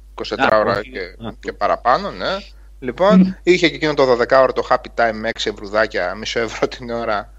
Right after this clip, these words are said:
Speaker 1: Sorry κιόλας, η ενοικίαση πιο, πιο ακριβά θα βγαινε
Speaker 2: Ναι.
Speaker 1: του παιχνιδιού.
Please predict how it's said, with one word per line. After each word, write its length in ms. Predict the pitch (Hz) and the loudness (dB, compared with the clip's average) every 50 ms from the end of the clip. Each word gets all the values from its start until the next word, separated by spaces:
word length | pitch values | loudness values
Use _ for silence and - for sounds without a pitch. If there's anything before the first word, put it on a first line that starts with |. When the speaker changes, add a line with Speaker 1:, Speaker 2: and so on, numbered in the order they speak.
| - - - - - - - - - | -20 -20 -20 -20 -20 -16 -8 -2 0
Speaker 1:
Sorry 160 | 160 139 113 | 0 0 0
κιόλας, 280 | - - 113 113 107 - | 0 -2 -2 -2 -2 -4
η 60 | 131 | -4
ενοικίαση 460 | 120 117 117 110 - - 160 160 - 156 | -6 -6 -8 -6 -2 0 0 0 -2 -4
πιο, 220 | - - 160 143 139 - - - | -6 -4 -4 -4 -6 -10 -12 -4
πιο 140 | - - | -2 -2
ακριβά 280 | - - 98 92 - - | -2 -2 -4 -6 -6 -6
θα 140 | - 87 85 | -4 -6 -8
βγαινε 300 | - - - - - - | -8 -10 -16 -20 -16 -12
Speaker 2:
Ναι. 220 | - 113 107 104 95 | -8 -6 -6 -6 -8
Speaker 1:
του 100 | 90 85 | -8 -8
παιχνιδιού. 480 | 101 95 - 101 87 90 90 80 58 | -8 -8 -8 -10 -16 -14 -14 -16 -16